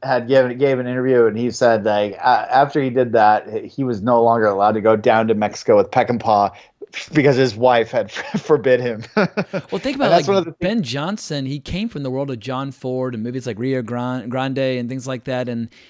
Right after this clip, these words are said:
Speaker 2: he had, um, a bit of a,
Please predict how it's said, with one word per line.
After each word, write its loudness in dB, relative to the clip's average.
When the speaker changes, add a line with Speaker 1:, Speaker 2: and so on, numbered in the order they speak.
Speaker 2:
he -4
had, -4
um, -4
a -12
bit -4
of -4
a, -4